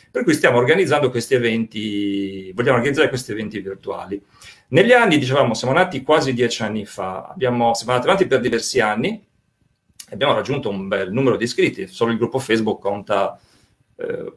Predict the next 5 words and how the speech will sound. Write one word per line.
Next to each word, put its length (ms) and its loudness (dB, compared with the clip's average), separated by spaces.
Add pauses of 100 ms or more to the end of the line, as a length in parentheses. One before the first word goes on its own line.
più 120 0
di 100 2
settecento 500 -2
iscritti. 680 -6 (440)
Mm, 680 -18